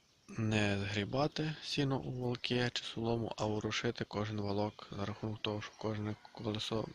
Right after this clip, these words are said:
перекидає свій волок. А зараз вони, е, кожне попереднє подає до слідуючого, і так до останнього виходить волок з шириною захвату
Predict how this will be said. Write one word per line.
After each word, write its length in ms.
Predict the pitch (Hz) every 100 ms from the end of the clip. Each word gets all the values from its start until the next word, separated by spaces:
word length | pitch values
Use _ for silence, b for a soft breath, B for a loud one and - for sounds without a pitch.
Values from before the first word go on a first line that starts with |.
| -
перекидає 500 | - 104 - 107 107
свій 260 | 104 107 104
волок. 460 | 95 87 69 - - B B B B -
А 100 | -
зараз 380 | 113 123 123 -
вони, 360 | 107 110 110 107 - - - - - - - - - - - - - - - - -
е, 320 | - - - - - 107 - - -
кожне 260 | - 123 113
попереднє 580 | - - 120 143 143 139
подає 400 | 120 110 113 110
до 100 | 113
слідуючого, 640 | - 143 147 139 - 117
і 80 | 110
так 340 | - 127 - - -
до 120 | 110
останнього 640 | 107 - 127 127 120 113 104
виходить 480 | 107 113 110 113
волок 600 | 107 107 117 131 - - - 107
з 220 | 104 107 104 - -
шириною 720 | - 110 110 110 107 104 104
захвату 800 | 107 - 113 117 - 120 113